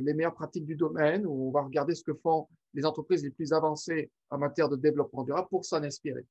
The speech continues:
À ma connaissance, il n'y a pas eu de, de benchmarking systématique avec, euh,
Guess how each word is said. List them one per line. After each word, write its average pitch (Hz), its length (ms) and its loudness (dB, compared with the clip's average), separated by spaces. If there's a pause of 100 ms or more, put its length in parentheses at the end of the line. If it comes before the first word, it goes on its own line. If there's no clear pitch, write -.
(380)
À 143 120 0
ma 185 100 4
connaissance, 214 560 2
il - 60 2
n'y - 20 4
a 165 40 4
pas 196 180 4
eu 233 40 -2
de, 180 280 4
de 151 100 -4
benchmarking 202 640 0
systématique 202 720 -2 (260)
avec, 147 340 2 (200)
euh, 135 380 -4